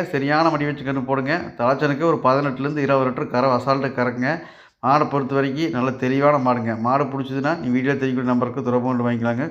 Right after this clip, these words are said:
கோயம்புத்தூர் மாவட்டம் அன்னூர் பெச்சாவரத்துல மாடு விற்பனைக்காக வந்துக்குதுங்க. அனைத்து மாவட்டங்களுக்கும் வாகன வசதி உண்டுங்க. நன்றி, வணக்கம்.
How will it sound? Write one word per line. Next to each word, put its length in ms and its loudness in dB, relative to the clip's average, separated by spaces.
கோயம்புத்தூர் 500 0
மாவட்டம் 440 0
அன்னூர் 340 0
பெச்சாவரத்துல 580 0
மாடு 280 0
விற்பனைக்காக 520 -2
வந்துக்குதுங்க. 480 -6
அனைத்து 380 0
மாவட்டங்களுக்கும் 640 2
வாகன 360 2
வசதி 220 -2
உண்டுங்க. 500 0
நன்றி, 320 -4
வணக்கம். 440 -6